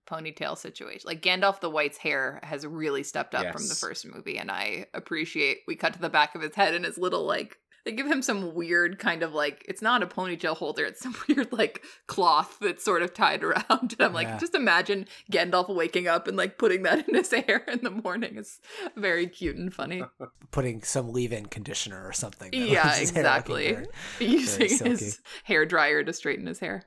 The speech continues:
Speaker 3: I think you're right. I'm just thinking about his reassuring presence and his, like, just the way in which, as he approaches Theoden for that exorcism, he has this, like, very, like, "It's gonna be okay" face on.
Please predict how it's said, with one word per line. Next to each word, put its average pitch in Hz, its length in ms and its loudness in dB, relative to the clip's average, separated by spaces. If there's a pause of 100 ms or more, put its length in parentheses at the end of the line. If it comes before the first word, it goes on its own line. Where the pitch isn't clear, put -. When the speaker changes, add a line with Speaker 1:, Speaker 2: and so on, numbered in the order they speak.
Speaker 3:
I 214 140 -6
think 262 140 -10
you're 269 120 0
right. 170 140 8
I'm 170 60 4
just 185 120 -2
thinking 208 180 2
about 196 140 4
his 160 200 0
reassuring 113 600 0
presence 98 500 -8
and 98 120 -10
his, 101 240 -4
like, - 400 -10
just 165 180 0
the 185 80 2
way 170 220 8
in 151 80 4
which, - 280 0 (200)
as 160 180 4
he 185 140 4
approaches 147 760 2
Theoden 135 540 0
for 135 140 -6
that 120 220 0
exorcism, 131 560 -4
he 143 200 -2
has 113 300 -4
this, 120 220 -2
like, 107 180 -4
very, 104 360 -8
like, 98 180 -10
"It's 120 160 -10
gonna 107 220 -6
be 101 160 -8
okay" 98 400 -10
face 113 340 -6
on. 120 300 -6